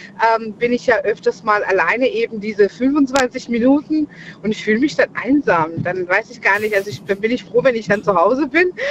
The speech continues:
Ich weiß gar nicht, was ich mit der Ruhe anfangen soll tatsächlich. Und daher, ja.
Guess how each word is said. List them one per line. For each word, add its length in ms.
Ich 140
weiß 200
gar 180
nicht, 160
was 120
ich 120
mit 140
der 100
Ruhe 280
anfangen 640
soll 320
tatsächlich. 720
Und 320
daher, 440
ja. 280